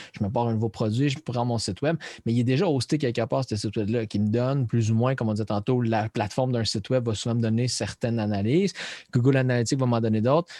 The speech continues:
Vous, c'est comme la coche au-dessus de tout ça. Donc, moi, je vais faire affaire avec vous dans ce cas-ci. Je vais utiliser votre produit pour aller justement voir plus pertinemment des données précises sur le revenu, le revenu par unité, mon taux d'engagement. Dans... Mais c'est, c'est, c'est dans l'applicatif de tous les jours, là,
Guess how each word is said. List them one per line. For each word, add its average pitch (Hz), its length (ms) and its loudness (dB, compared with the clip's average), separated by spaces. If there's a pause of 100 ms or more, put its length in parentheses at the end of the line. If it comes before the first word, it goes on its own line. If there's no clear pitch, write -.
(180)
Vous, 143 160 4
c'est 117 180 0
comme 123 300 2
la 107 160 2
coche 143 320 2
au-dessus 120 300 0
de 131 120 2
tout - 160 -6
ça. 143 300 0
Donc, 117 180 0
moi, 139 160 2
je 135 120 -2
vais 113 100 -2
faire 113 160 -2
affaire 117 180 -2
avec 117 460 -2
vous 113 320 2
dans 127 140 0
ce - 80 -6
cas-ci. 107 260 -4
Je 147 80 -2
vais 110 60 2
utiliser 120 300 -2
votre 127 180 -4
produit 117 320 0
pour 139 260 0
aller 120 220 0
justement 120 340 -2 (440)
voir 120 400 2
plus 139 280 0
pertinemment 127 720 -2
des 127 140 0
données 117 280 0
précises 123 500 -2
sur 120 260 -2
le 104 140 0
revenu, 113 380 2
le 113 140 0
revenu 113 180 0
par 113 160 0
unité, 117 420 2
mon 110 220 0
taux 113 120 -4
d'engagement. 113 540 0
Dans... 120 160 0 (360)
Mais 107 60 0
c'est, 107 220 -2
c'est, 104 360 -2
c'est 101 500 -6 (480)
dans 127 180 0
l'applicatif 127 680 0
de 127 100 2
tous - 160 -4
les 113 180 2
jours, 143 260 2
là, 135 140 0